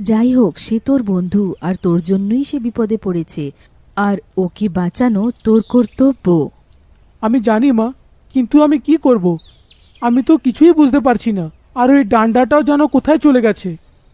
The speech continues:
Speaker 1: এই ব্যাপারে তো সেই কালো পাহাড়ের বাবাই আমাদের সাহায্য করতে পারবেন।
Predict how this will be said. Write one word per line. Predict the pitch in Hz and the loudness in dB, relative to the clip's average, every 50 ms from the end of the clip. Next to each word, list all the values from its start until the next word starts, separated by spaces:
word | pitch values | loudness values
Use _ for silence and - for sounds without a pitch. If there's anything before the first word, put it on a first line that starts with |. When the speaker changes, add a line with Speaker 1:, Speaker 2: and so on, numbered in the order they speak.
| _ _ _ _ _ - | _ _ _ _ _ -6
Speaker 1:
এই | 262 247 247 285 330 - | -4 -2 -2 -2 -2 -4
ব্যাপারে | 349 349 - 359 370 370 370 370 - | -6 -8 -6 -6 -6 -4 -4 -6 -4
তো | - 370 370 349 | -4 -4 -4 -4
সেই | - - 349 370 359 | -4 -4 -4 -4 -4
কালো | - - 233 214 214 214 | -4 -4 -4 -2 -2 -2
পাহাড়ের | - 262 240 277 302 330 339 | -4 -4 -4 -4 -4 -4 -4
বাবাই | 349 339 330 359 359 359 359 | -4 -6 -4 -4 -4 -4 -4
আমাদের | 311 277 254 208 254 | -4 -4 -4 -4 -6
সাহায্য | 240 - 254 233 202 - 226 | -6 -4 -4 -4 -4 -4 -4
করতে | 220 - 208 - - 208 | -4 -4 -6 -8 -8 -8
পারবেন। | - 185 175 160 156 160 156 151 | -8 -8 -8 -8 -8 -10 -10 -10